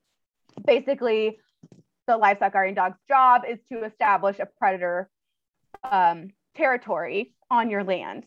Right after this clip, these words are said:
So they, they pee on everything, they scent mark, they bark, um, they communicate clearly in a language and means that the other local fauna can understand.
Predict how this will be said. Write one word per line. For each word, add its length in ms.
So 100
they, 200
they 140
pee 540
on 140
everything, 640
they 120
scent 200
mark, 260
they 100
bark, 400
um, 320
they 280
communicate 680
clearly 480
in 240
a 100
language 420
and 200
means 340
that 280
the 200
other 240
local 640
fauna 360
can 280
understand. 920